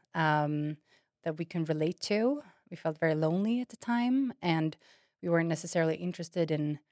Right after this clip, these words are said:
kind of being smacked on into the, like, cancer crowd. Nothing bad about people with cancer, but it's just, like, we didn't feel our truth being told in there. So I was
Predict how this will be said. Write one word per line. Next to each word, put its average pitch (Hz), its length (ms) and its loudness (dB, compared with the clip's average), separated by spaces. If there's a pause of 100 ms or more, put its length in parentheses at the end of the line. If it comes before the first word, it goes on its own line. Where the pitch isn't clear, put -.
(340)
kind 156 100 -6
of 143 100 -10 (720)
being 160 360 0
smacked 160 480 0
on 160 180 -4
into 160 280 -8
the, 156 120 -6
like, 143 300 -12 (160)
cancer 165 500 -6
crowd. 285 600 -4 (120)
Nothing 180 340 -2
bad 165 180 2
about 156 240 -4
people 175 240 -2
with 160 180 -6
cancer, 202 440 0
but 185 120 2
it's 170 60 -6
just, 170 100 -8
like, 170 180 -8
we 185 100 -4
didn't 170 220 -4
feel 170 220 0
our 156 160 4
truth 165 480 -4
being 160 200 -2
told 190 460 -4
in 220 200 -2
there. 247 340 -2 (640)
So - 160 -2
I 180 180 6
was 190 220 -2